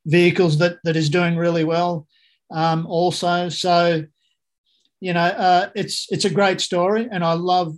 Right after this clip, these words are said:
Stephen Otley. He always digs deep and, uh, you know, takes a real deep dive, and he manages to get the really juicy stuff out of,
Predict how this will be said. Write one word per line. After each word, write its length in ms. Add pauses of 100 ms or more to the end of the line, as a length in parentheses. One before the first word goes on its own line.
(120)
Stephen 460
Otley. 380
He 160
always 420
digs 380
deep 420
and, 220
uh, 340 (260)
you 200
know, 120
takes 300
a 40
real 220
deep 320
dive, 320
and 100
he 60
manages 500
to 80
get 180
the 80
really 360
juicy 500
stuff 440
out 200
of, 240